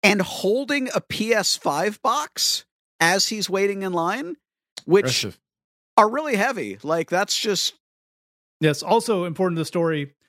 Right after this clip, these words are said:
Speaker 3: there's no electronics store in this mall.
Speaker 1: Yeah.
Speaker 3: There's nowhere for
Speaker 1: This
Speaker 3: him to have bought the P S five
Speaker 1: <laughs>
Speaker 3: and then be making the stop. He bought it somewhere else, drove to the second location, and then got in line while holding the P S five box.
Speaker 2: Still hanging on.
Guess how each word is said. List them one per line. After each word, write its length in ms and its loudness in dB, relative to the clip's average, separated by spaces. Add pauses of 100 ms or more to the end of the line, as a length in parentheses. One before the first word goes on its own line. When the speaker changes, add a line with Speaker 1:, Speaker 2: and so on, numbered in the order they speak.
(160)
Speaker 3:
there's 160 4
no 120 4
electronics 540 -4
store 160 -2
in 80 -4
this 160 -8
mall. 340 -6 (480)
Speaker 1:
Yeah. 200 6 (180)
Speaker 3:
There's 160 0
nowhere 240 2
for 80 4
Speaker 1:
This 80 2
Speaker 3:
him 140 0
to 160 -2
have 180 -4
bought 300 0
the 200 -2
P 160 -2
S 140 -2
five 580 -2 (280)
Speaker 1:
<laughs> 260 -4
Speaker 3:
and 200 2
then 120 4
be 80 2
making 300 0
the 80 2
stop. 340 -4
He 80 -2
bought 220 8
it 80 -10
somewhere 320 0
else, 520 -2 (640)
drove 480 4
to 60 -10
the 140 -2
second 320 0
location, 680 0 (800)
and 200 4
then 100 2
got 280 2
in 100 0
line 320 -2
while 140 0
holding 240 -2
the 100 2
P 100 -4
S 140 -2
five 200 -4
box. 180 -6
Speaker 2:
Still 200 4
hanging 320 -2
on. 320 -2